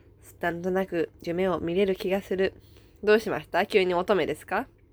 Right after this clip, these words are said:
<laughs> 「枕を七回だけ叩いてから眠るの」って言ってますけど、これなんかね、本当におまじないとしてやってましたね、その、幼い頃は。あのー、次の日起きたい時間、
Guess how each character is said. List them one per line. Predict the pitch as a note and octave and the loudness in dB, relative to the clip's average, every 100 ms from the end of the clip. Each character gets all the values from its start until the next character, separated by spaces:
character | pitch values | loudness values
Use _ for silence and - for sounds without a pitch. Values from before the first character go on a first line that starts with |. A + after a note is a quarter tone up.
| - - _ _ - - - - - - - _ - | -20 -20 _ _ -20 -20 -18 -18 -18 -20 -20 _ -20
<laughs> | - D#3 D3+ E3+ - - - _ - - - - | -8 -8 -8 -14 -20 -20 -20 _ -20 -20 -20 -10
「枕 | G3 - C#4+ E4 D#4 G#3 | -6 2 2 4 2 4
を | |
七 | F#3+ G3 | 4 0
回 | G#3 G#3 | 2 0
だ | G#3 | 0
け | G#3 | -2
叩 | A3 G#3 G3+ | -6 -2 -2
い | |
て | F#3+ | -2
か | D3 | -2
ら | |
眠 | D3+ D3+ | -2 -2
る | E3 | -2
の」 | D#3 D3 | -4 -8
っ | |
て | - - | -10 -10
言 | - | -8
っ | |
て | - | -6
ま | C#3 | -4
す | D#3 | -6
け | - | -6
ど、 | E3 | -6
こ | - | 0
れ | C#4 | 2
な | D#4 D#4+ | 2 0
ん | |
か | - | 0
ね、 | C#3 D3 - E2 G3 | -4 -4 -6 -8 -2
本 | A3 | 0
当 | A3+ | 4
に | G#3+ | 4
お | G3+ | 6
ま | G#3 | 6
じ | A3 | 6
な | G#3+ | 4
い | G#3+ | 2
と | A3+ | -2
し | |
て | - | -2
や | G3 | -4
っ | |
て | - | -2
ま | G#3 A3+ | -2 -2
し | |
た | - - | -4 -10
ね、 | C3 | -10
そ | C3 | -8
の、 | B2+ A#2 - - - - - | -10 -12 -18 -20 -20 -20 -14
幼 | E3+ E3+ D#3+ | -4 -2 0
い | D3+ | -2
頃 | C#3+ B2+ | -2 -2
は。 | A#2 - - - _ _ _ - _ | -4 -6 -20 -20 _ _ _ -20 _
あ | B2+ | -12
の | B2 B2 B2+ B2+ - | -8 -8 -8 -8 -12
ー、 | - - - - - - | -18 -20 -20 -20 -20 -20
次 | - B3 C4+ | -2 0 2
の | C#4 | 0
日 | A3 G3+ G#3 - - | 2 4 4 2 -4
起 | F3 | -12
き | - | -12
た | - A3+ | -2 2
い | F#3+ D#3 | 2 0
時 | E3 | -6
間、 | E3 D#3+ D#3 | -2 0 -2